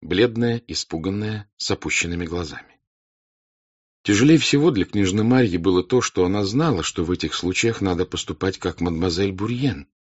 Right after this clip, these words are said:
но не могла этого сделать. Ей казалось: «Сделаю я так, как будто не замечаю,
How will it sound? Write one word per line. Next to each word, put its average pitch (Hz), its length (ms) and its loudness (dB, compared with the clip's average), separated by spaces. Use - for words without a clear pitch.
но 117 140 4
не 117 100 6
могла 92 320 0
этого 71 260 -10
сделать. - 600 -16
Ей 110 120 8
казалось: 104 560 2
«Сделаю 110 520 8
я 101 140 2
так, - 320 0
как 98 220 -2
будто 98 300 0
не 104 160 4
замечаю, 101 840 0